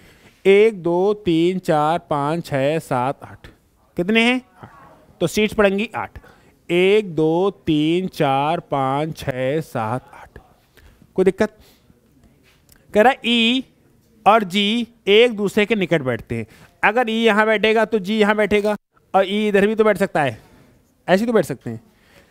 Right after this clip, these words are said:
क्या ये डेटा कन्फर्म है? जो कन्फर्म नहीं है, तो इसको कन्फर्म मैं, मैं मानता हूँ। मेरी, मेरी बात सुनना, पहला ही डेटा कन्फर्म, तुमको हजार बार एक बात बताइए कि डेटा कन्फर्म हो तो बिठाना, बिना मतलब का मत बिठाना।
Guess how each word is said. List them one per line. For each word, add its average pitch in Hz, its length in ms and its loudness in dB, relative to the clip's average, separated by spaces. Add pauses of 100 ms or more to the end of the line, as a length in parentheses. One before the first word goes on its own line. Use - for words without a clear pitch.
(240)
क्या 247 100 0
ये 254 100 -2
डेटा 190 260 0
कन्फर्म 196 420 -4
है? 180 220 -8 (1000)
जो 208 60 -6
कन्फर्म 196 380 0
नहीं 196 120 -2
है, 220 60 -4
तो 233 80 -2
इसको 214 160 -4
कन्फर्म 220 320 -2
मैं, 220 240 0 (200)
मैं 196 160 2
मानता 180 360 0
हूँ। 143 100 -2
मेरी, 196 200 0
मेरी 175 260 -2
बात 139 140 -2
सुनना, 120 240 -14 (380)
पहला 196 300 2
ही 247 140 0
डेटा 190 300 -2
कन्फर्म, 208 600 -4 (880)
तुमको 208 220 -6
हजार 170 320 0
बार 180 140 0
एक 165 120 -4
बात 156 120 -2
बताइए 104 420 -14 (1300)
कि 233 100 -4
डेटा 170 360 2
कन्फर्म 180 480 -2
हो 220 100 -2
तो 220 180 0
बिठाना, 113 400 -8 (440)
बिना 196 240 0
मतलब 190 280 -2
का 190 100 -2
मत 127 120 -4
बिठाना। 95 380 -16